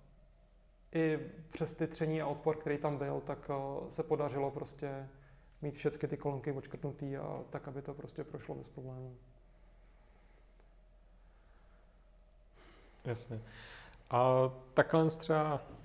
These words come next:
Speaker 2: eh, třeba z tvého pohledu, jakože když jsi teda začínal, tak jak jsi říkal, že začínal sám a musel se zúčit jako pokus omyl, tak, eh, myslíš si, že,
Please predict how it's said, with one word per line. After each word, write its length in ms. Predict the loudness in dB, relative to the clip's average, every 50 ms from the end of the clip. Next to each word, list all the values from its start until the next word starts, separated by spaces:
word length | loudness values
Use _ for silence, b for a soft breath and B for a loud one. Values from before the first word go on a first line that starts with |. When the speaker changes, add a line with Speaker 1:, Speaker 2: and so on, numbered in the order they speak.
| B B B -20 -20 -20 -20 -20 -20 -20 -20 -20 -20 -20 -20 -20 -20 -20 -18 -16 -18 -10 -6 -2
Speaker 2:
eh, 380 | 0 2 2 2 2 2 0
třeba 280 | -2 -2 0 2 2 2
z 100 | 2 0
tvého 360 | 0 0 2 2 2 2 -2
pohledu, 460 | -4 -2 -2 0 0 0 0 0 0
jakože 640 | -2 -2 -2 -2 -4 -4 -4 -2 -4 -4 -4 -6 -6 -10 -12 -16 -20 -20 -20 -20 -16 -12
když 460 | -8 -6 -4 -2 -4 -4 -6 -8 -12
jsi 160 | -10 -8 -8
teda 260 | -4 0 2 2 2 2
začínal, 760 | 2 0 -2 -2 -4 -6 -4 -4 -4 -2 -2 -2 -2 -4 -4 -4
tak 120 | -4 -2
jak 160 | 0 -2 -2 -2
jsi 140 | -4 -4
říkal, 280 | -4 -4 -4 -4 -2 -2
že 120 | -2 -2
začínal 480 | -2 -4 -4 -4 -4 -4 -4 -2 -2 -4
sám 440 | -4 -4 -4 -2 -2 -2 -2 -2 -2
a 40 | -4
musel 300 | -4 -4 -2 -2 -2 -2
se 140 | -2 -4
zúčit 340 | -6 -6 -6 -6 -8 -8 -6
jako 280 | -6 -6 -4 -2 -2 -2
pokus 380 | -2 -4 -6 -6 -6 -6 -4
omyl, 320 | -2 -2 -2 -2 -2 -2 -2
tak, 320 | -2 -2 -4 -2 -2 -2
eh, 460 | 0 2 2 2 2 0 0 -2 -4 -8 B B B B B B B B B B B -20 -20 -20 -12 -8
myslíš 280 | -8 -6 -4 -4 -4
si, 160 | -2 -2 -2 -2
že, 240 | 0 0 -2 -2